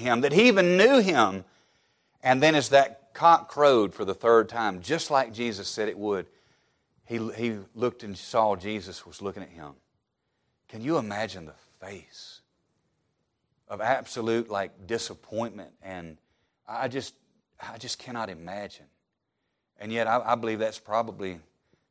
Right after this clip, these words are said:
same thing when we sin against our Savior. We need to take that seriously. And if we don't have a, a vision of that, we'll never,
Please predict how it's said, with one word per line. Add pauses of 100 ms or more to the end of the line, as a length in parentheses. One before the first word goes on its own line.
(120)
same
thing
when
we (140)
sin
against
our
Savior. (1080)
We
need
to
take
that
seriously. (680)
And
if
we
don't
have
a,
a
vision
of
that,
we'll
never,